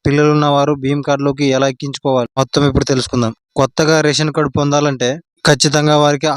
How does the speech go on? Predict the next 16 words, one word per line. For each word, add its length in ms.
ఆధార్ 260
కార్డు 180
అనేది 240
ఉండాలి. 260
ఎవరైతే 600
కొత్త 200
కార్డు 240
కావాలనుకుంటున్నారో 1000
వారు 240
గ్రూప్ 240
ఫోటో 200
ఉండాలి. 220
గ్రూప్ 260
ఫోటో, 260
ఆధార్ 320
కార్డు, 260